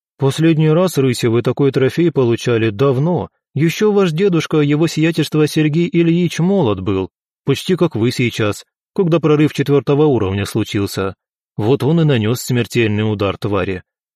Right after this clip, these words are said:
Почти как вы сегодня. Но тогда туша была больше повреждена. И то,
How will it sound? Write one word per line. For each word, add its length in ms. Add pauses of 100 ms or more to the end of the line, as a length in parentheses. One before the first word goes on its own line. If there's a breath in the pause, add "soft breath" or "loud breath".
(140)
Почти 340
как 200
вы 180
сегодня. 640 (380)
Но 200
тогда 360
туша 320
была 320
больше 360
повреждена. 720 (380)
И 200
то, 340